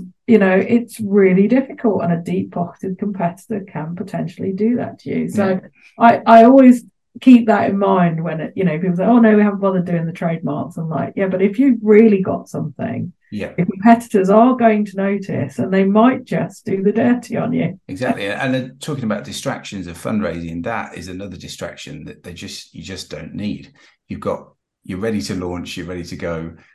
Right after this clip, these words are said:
Speaker 2: and all of a sudden you realise you can't use the name. It sounds like nothing, just change the name, but actually it can be quite a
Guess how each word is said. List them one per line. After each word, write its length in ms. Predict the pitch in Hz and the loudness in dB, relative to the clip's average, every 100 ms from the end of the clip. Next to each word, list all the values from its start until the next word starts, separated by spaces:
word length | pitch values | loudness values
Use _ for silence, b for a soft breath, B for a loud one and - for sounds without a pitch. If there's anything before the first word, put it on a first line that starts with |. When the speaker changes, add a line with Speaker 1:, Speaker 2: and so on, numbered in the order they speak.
| _ | _
Speaker 2:
and 100 | 90 | -10
all 80 | 85 | -8
of 60 | 82 | -10
a 40 | |
sudden 220 | 82 85 | -10 -10
you 80 | 80 | -10
realise 320 | 80 82 80 | -10 -12 -12
you 60 | 80 | -14
can't 260 | - 80 - | -14 -12 -10
use 200 | 82 - | -12 -12
the 80 | |
name. 400 | 85 87 82 73 | -10 -10 -12 -12
It 100 | 87 | -14
sounds 340 | - 143 135 117 | -10 -4 -4 -4
like 220 | 87 - | -6 -6
nothing, 300 | - - 71 | -12 -12 -12
just 180 | 71 - | -12 -14
change 240 | 78 71 | -14 -12
the 80 | 82 | -12
name, 220 | 95 98 | -10 -8
but 100 | 85 | -6
actually 360 | 131 139 - 80 | -8 -8 -12 -14
it 60 | 71 | -14
can 100 | 73 | -16
be 60 | |
quite 260 | - 71 - | -14 -16 -16
a 180 | - | -20